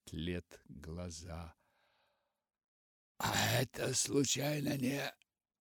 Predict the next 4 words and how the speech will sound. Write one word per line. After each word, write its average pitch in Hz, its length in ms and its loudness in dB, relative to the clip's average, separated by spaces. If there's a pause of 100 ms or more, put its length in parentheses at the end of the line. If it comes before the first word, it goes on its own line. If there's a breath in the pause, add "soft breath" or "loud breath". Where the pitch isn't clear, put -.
(1400)
ведь - 320 -8
это 98 360 0
должно 117 840 4
быть 135 460 -4